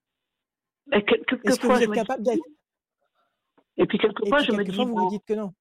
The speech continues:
Speaker 1: Voilà,
Speaker 2: Ah oui, et
Speaker 1: parce
Speaker 2: ça,
Speaker 1: que
Speaker 2: c'est les mauvaises forces. C'est les mauvaises forces
Speaker 1: Oui.
Speaker 2: qui chuchotent à votre oreille que personne ne peut vous aimer,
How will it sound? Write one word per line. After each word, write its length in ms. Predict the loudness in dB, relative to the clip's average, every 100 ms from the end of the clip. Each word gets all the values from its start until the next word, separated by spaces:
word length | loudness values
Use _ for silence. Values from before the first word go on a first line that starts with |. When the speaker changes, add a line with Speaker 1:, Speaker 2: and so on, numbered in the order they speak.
| _ _ _ _ _ _ _ _ 0
Speaker 1:
Voilà, 240 | 4 4
Speaker 2:
Ah 0 |
oui, 20 |
et 40 | 4
Speaker 1:
parce 100 | 2
Speaker 2:
ça, 100 | 2
Speaker 1:
que 80 | 0
Speaker 2:
c'est 60 |
les 100 | 0
mauvaises 280 | -2 -2 -4
forces. 340 | -4 -6 -6 -18 _ _ _
C'est 180 | -10 -4
les 100 | -2
mauvaises 320 | 0 0 0
forces 180 | 4 2
Speaker 1:
Oui. 40 | 2
Speaker 2:
qui 100 | -6
chuchotent 380 | -4 -2 -2 0
à 40 |
votre 220 | -2 -2
oreille 300 | -2 2 2
que 120 | 0
personne 440 | -4 -4 -4 -4 -2
ne 100 | -4
peut 140 | -4
vous 260 | -4 -4 -4
aimer, 300 | -2 -2